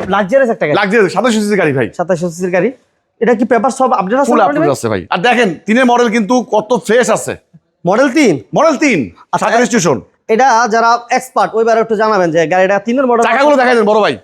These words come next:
Speaker 1: এত, এ-, এত ফ্রেশ কিভাবে সম্ভব?
Speaker 2: চাকা রিংগুলো দেখাই দেন ভাই, কত ফ্রেশ।
Speaker 1: এগুলো আসলে কম চলা গাড়ি, বুঝছেন? এগুলো বিভিন্ন প্রয়োজনে বেরোইতো তো, যার কারণে এগুলো কম চলা গাড়ি, যার কারণে ফ্রেশ।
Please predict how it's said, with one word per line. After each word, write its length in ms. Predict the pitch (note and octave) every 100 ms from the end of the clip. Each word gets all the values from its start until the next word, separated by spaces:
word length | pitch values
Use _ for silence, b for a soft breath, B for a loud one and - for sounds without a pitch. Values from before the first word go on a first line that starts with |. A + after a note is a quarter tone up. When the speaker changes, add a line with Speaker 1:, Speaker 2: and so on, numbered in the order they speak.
| -
Speaker 1:
এত, 180 | G3 F#3+
এ-, 320 | - B3+ -
এত 200 | A3+ D4
ফ্রেশ 360 | - B3+ B3+
কিভাবে 280 | B3+ A#3+ G#3+
সম্ভব? 260 | G3+ G3 D#3+
Speaker 2:
চাকা 240 | G#3 B3+
রিংগুলো 240 | A#3+ A#3+ A#3+
দেখাই 200 | G#3 G#3
দেন 100 | F3+
ভাই, 80 | D#3
কত 160 | F#3 G3
ফ্রেশ। 300 | F3 D#3+ -
Speaker 1:
এগুলো 160 | B3 C#4
আসলে 200 | A#3+ C4
কম 280 | A#3 B3
চলা 260 | C4 D4+ D#4
গাড়ি, 180 | B3+ D#3+
বুঝছেন? 400 | B2+ D#3+ - D#3
এগুলো 180 | F3 G#3
বিভিন্ন 360 | F3+ A3+ A#3
প্রয়োজনে 400 | A#3 B3+ C4 D4
বেরোইতো 360 | A#3+ A#3+ B3 C#4+
তো, 140 | C#4 D#3 - _
যার 180 | E3+ G3+
কারণে 240 | G#3+ A3
এগুলো 160 | G#3+ G#3+
কম 220 | G#3+ A#3+
চলা 200 | B3 B3+
গাড়ি, 180 | A#3 A3+
যার 180 | G3 G3
কারণে 220 | G#3+ G#3
ফ্রেশ। 420 | - A#3 G3+ -